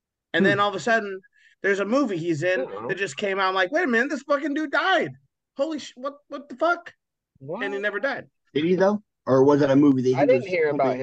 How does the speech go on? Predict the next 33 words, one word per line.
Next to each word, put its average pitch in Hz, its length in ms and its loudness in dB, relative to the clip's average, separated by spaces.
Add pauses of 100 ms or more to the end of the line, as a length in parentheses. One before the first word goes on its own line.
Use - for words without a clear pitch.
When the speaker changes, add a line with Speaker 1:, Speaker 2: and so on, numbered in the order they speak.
Speaker 3:
him 117 60 -10
dying. 95 300 -6 (100)
Speaker 1:
No, 226 160 4
he's 220 160 2
not 254 180 2
dead. 254 240 0
You 190 80 -10
could 208 160 -8
look 214 140 -8
it 214 80 -4
up 190 80 0
Speaker 2:
Oh. - 20 -10
Speaker 1:
right 202 120 -2
now. 208 160 -4
That 170 200 -8
dude's 180 200 -4
not 165 120 -10
Speaker 2:
Oh, - 60 -6
Speaker 1:
dead. 147 180 -10 (180)
Speaker 2:
I 151 80 -6
don't 190 100 -2
know. 131 60 2
I 151 80 4
didn't 160 140 -2
hear 143 140 0
about 127 200 -2
him 123 100 -6
dying 127 280 -12
either. 123 160 -16 (480)
Speaker 1:
Yeah. 160 140 -2
Speaker 3:
That's 139 140 -4
weird. 127 300 -2 (1900)
Speaker 1:
Uh, 113 360 -4